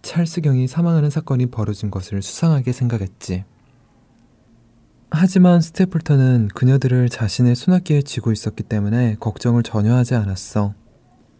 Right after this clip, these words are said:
스태플턴이 생각했던 계획의 절반은 성공했었네. 하지만 더 어려운 절반의 임무가 남아있었지. 그는 캐나다에 있는 상속자의 존재를 몰랐겠지?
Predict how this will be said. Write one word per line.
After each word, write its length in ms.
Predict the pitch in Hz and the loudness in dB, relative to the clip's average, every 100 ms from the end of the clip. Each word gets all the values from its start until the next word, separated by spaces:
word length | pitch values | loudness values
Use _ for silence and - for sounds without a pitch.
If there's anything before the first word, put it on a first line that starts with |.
| _ _ _ _ _ _ | _ _ _ _ _ _
스태플턴이 760 | - - 190 190 180 175 156 147 | -12 -2 0 0 0 0 2 0
생각했던 600 | 160 160 156 139 135 127 | 0 -2 -2 -6 -4 -2
계획의 360 | 117 110 117 | 0 0 -2
절반은 480 | 113 110 104 110 110 | -2 -2 0 0 -2
성공했었네. 880 | 110 160 165 131 - 101 92 92 - _ _ _ _ | -2 0 0 -2 -4 -6 -6 -8 -12 _ _ _ _
하지만 600 | - 156 139 131 127 98 95 | -4 -2 0 0 0 -4 -6
더 160 | 120 | -4
어려운 460 | 104 107 120 139 139 | -2 0 2 2 0
절반의 480 | 117 110 113 120 117 | 0 -2 0 0 0
임무가 300 | 104 107 110 | -2 -2 -2
남아있었지. 840 | 101 101 98 101 - - 95 92 _ _ _ _ _ _ _ _ _ _ _ _ _ - - | -2 -4 -4 -12 -12 -10 -8 -10 _ _ _ _ _ _ _ _ _ _ _ _ _ -6 2
그는 280 | 139 143 | 6 6
캐나다에 440 | 139 196 202 185 160 | 4 2 4 4 4
있는 300 | 127 131 127 | 4 2 2
상속자의 560 | 175 180 180 - 156 | 2 0 0 0 0
존재를 340 | 143 120 113 117 | 2 0 0 -2
몰랐겠지? 800 | 139 156 147 104 - 143 165 | 0 -2 -2 -8 -6 -2 -2